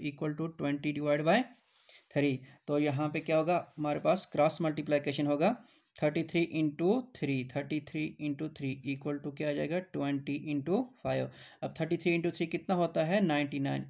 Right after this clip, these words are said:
equal to ट्वेंटी इंटू फ़ाइव कितना होता है? हंड्रेड। अब मुझे बताइए क्या नाइंटी नाइन हंड्रेड के बराबर होता है क्या नहीं होता है?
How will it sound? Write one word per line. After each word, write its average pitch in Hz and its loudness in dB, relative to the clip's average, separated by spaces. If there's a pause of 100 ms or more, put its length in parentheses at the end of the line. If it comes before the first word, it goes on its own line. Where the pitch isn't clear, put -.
equal 160 -4
to 180 -2
ट्वेंटी 156 -2
इंटू 160 -4
फ़ाइव 151 0
कितना 151 -6
होता 151 0
है? 233 4 (300)
हंड्रेड। 143 2 (340)
अब 156 4
मुझे 196 4
बताइए 180 4
क्या 196 6
नाइंटी 180 4
नाइन 196 6 (160)
हंड्रेड 165 2
के 208 4
बराबर 185 8
होता 196 6
है 208 6
क्या 208 2
नहीं 196 6
होता 151 2
है? 180 2